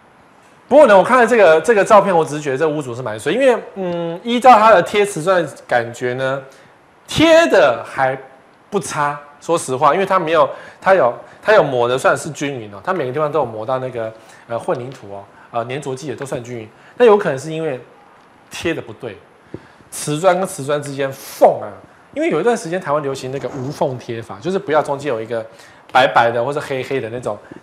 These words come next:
填缝，因为很丑。那可是你无缝贴法呢，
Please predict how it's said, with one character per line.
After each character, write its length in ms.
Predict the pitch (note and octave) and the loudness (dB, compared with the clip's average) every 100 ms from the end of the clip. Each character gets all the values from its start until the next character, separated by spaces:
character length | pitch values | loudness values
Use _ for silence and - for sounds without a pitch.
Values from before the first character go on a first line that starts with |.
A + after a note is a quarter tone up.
| - | -20
填 240 | - G#2 A2 | -16 -16 -12
缝， 180 | - A2+ A2+ - - | -10 -10 -12 -20 -16
因 80 | F3 | -10
为 20 | |
很 200 | D3 A#2+ | -8 -8
丑。 240 | C3+ - F#2 - - | -14 -16 -18 -20 -2
那 100 | C#4 | 2
可 100 | G#3 | 2
是 120 | A3 | 2
你 100 | A#3+ | -2
无 180 | F#3+ D#3+ | -2 -2
缝 220 | F#3+ A#3+ | 4 4
贴 260 | F3+ F#3 F#3+ | 4 2 2
法 200 | D#3+ A#2 | 2 -2
呢， 260 | A2 A#2 | -4 -8